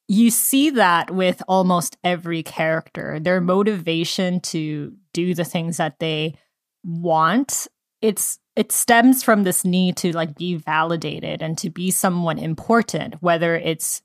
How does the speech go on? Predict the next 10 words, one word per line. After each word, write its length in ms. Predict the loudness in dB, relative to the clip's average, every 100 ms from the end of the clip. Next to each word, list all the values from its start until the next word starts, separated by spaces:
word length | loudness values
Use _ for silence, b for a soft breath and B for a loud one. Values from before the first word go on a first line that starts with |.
| -10
being 340 | -4 -2 -2 -2
important 600 | -4 -2 -2 -2 -4 -8
to 320 | -4 -4 -4 -6
society 840 | -6 -2 2 2 2 0 0 0
or 300 | 0 2 0
being 320 | 0 -2 -2
important 640 | -2 -6 -2 -2 -2 -6 -6
to 400 | -4 -2 -2 -6 -4
another 360 | -2 0 -2 -4
person. 680 | -4 -2 0 -2 -6 -10 -12